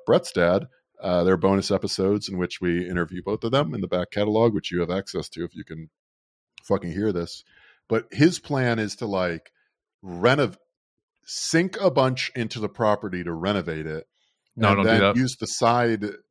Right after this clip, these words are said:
Speaker 1: uh, bit as, like, an Airbnb slash student housing for the nearby college. And I'm like, There's no fu-, you will be dead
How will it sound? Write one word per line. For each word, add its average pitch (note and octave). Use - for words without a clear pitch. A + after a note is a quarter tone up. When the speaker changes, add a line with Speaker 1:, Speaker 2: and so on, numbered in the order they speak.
Speaker 1:
uh, F2
bit F2
as, F2+
like, F#2
an G2
Airbnb G2+
slash G2+
student G#2+
housing F#2
for F2
the F2
nearby E2+
college. F2
And G#2
I'm G2
like, F2+
There's G2
no F#2
fu-, -
you A2+
will B2
be A#2
dead E2+